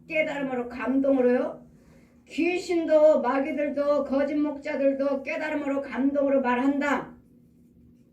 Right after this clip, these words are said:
그러나 너는 깨달음으로는 절대로 말하지 말라.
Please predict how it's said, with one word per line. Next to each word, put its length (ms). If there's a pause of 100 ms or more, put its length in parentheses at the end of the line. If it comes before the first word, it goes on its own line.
(380)
그러나 280
너는 220
깨달음으로는 640
절대로 480
말하지 380
말라. 420